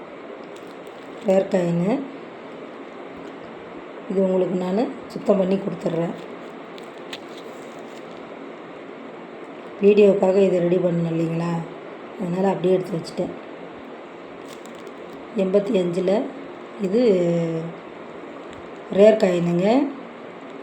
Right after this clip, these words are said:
ஆயிரத்தி தொள்ளாயிரத்தி எண்பத்தி அஞ்சு மும்பை மின்ட்டு. சரிங்களா? அடுத்தது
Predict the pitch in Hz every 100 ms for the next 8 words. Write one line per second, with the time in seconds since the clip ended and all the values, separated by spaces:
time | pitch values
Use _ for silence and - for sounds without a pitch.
0 | - 202 190 202 185 170 196 180 185 190
1 | 208 175 175 226 196 180 180 196 175 170
2 | 170 208 175 - - - - - 190 190
3 | 190 175 170 - - - - - - -
4 | 185 196 196 196